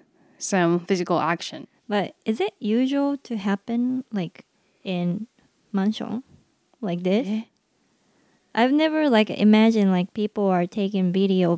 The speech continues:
Speaker 2: porn upstairs or, like, a neighbor. Is it possible?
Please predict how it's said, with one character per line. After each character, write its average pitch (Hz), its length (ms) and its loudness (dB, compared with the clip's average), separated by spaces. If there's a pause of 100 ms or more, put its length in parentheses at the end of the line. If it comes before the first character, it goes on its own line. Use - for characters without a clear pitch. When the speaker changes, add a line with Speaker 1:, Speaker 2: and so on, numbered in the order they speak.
Speaker 2:
porn 208 480 -4 (420)
upstairs 196 680 0
or, - 180 -6
like, - 300 -8
a - 240 -16 (340)
neighbor. 196 480 -2 (960)
Is 196 140 -4
it 190 180 -4
possible? - 580 -8